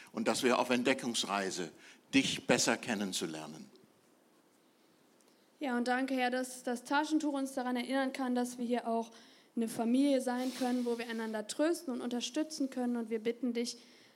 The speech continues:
Speaker 2: dass du denen, die gerade durch eine schwere Zeit gehen und Trauer erleben, gerade Familie Bansemir, aber auch anderen, die Schwieriges erleben, dass du ihnen Trost schenkst und dass sie Familie als Unterstützung hier erfahren.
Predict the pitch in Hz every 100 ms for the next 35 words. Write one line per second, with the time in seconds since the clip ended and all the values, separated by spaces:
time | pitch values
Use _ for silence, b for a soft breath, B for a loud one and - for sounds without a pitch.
0 | - 254 247 262 240 269 277 269 - 269
1 | 262 277 359 302 269 - 262 285 269 294
2 | 247 247 - 247 233 226 220 - - -
3 | 294 285 247 240 247 240 247 240 240 B
4 | B B B - 240 220 226 226 220 220
5 | 294 294 269 254 247 233 233 240 226 240
6 | 240 B B B - 285 277 254 254 247
7 | 254 277 277 254 247 - 240 240 240 240
8 | 240 B B - 233 226 - 247 240 -
9 | - 339 349 - 294 285 277 - 240 226
10 | - 240 247 233 254 269 240 233 - 240
11 | 233 - 269 269 233 208 196 208 202 -
12 | 185 185